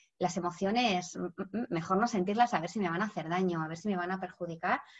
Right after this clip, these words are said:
y prefiero ni, ni, ni manifestarlas, ni casi sentirlas, ni se permite sentirlas, ¿vale? Ese es el,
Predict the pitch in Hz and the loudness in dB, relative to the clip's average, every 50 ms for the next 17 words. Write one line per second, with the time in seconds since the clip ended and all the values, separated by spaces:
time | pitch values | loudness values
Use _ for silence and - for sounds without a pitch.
0 | - - - 220 214 214 190 190 190 - 190 180 180 196 208 202 190 180 185 - | -20 -8 -2 0 2 4 4 2 2 2 2 2 4 4 4 4 4 2 0 -4
1 | - - - _ - 202 202 196 190 185 185 185 185 208 202 196 190 190 185 185 | -8 -20 -12 _ 0 2 4 6 6 6 4 4 4 2 4 4 6 6 6 6
2 | 185 180 180 180 175 180 175 - - - 214 214 214 214 214 208 196 208 208 208 | 4 4 2 2 0 0 -2 -6 -4 2 4 4 6 6 6 6 6 4 4 2
3 | 208 196 196 - 240 269 302 320 320 339 339 311 269 226 208 196 190 185 180 175 | 0 0 4 6 6 6 6 4 0 0 0 0 2 2 2 4 4 2 2 2
4 | 170 - 190 190 - 240 208 - 175 165 170 170 202 190 190 165 156 160 160 165 | 0 -2 -2 -2 -2 -4 -6 -4 -4 -2 0 2 0 0 0 -4 -8 -8 -8 -10
5 | 165 165 160 160 165 170 165 202 196 - 156 143 139 - 147 143 139 131 139 - | -8 -8 -4 -4 -4 -2 -2 -4 -6 -6 -8 -10 -10 -10 -10 -12 -12 -14 -16 -16
6 | - - 151 160 226 349 - _ _ - _ _ _ _ _ _ - 202 202 202 | -12 -8 -4 -2 -2 -4 -4 _ _ -20 _ _ _ _ _ _ 0 2 2 2
7 | - 196 185 185 185 - 180 170 160 156 156 | 2 2 0 0 2 0 0 0 0 -2 -4